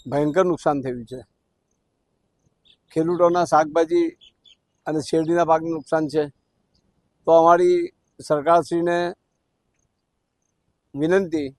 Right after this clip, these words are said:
કે આ ઇન્ડસ્ટ્રીયલ એરિયામાંથી જે ગંદુ પાણી આવે છે, એવી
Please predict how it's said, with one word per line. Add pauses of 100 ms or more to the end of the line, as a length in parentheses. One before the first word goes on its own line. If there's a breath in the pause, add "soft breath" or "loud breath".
(3000)
કે
આ
ઇન્ડસ્ટ્રીયલ
એરિયામાંથી
જે
ગંદુ
પાણી
આવે
છે,
એવી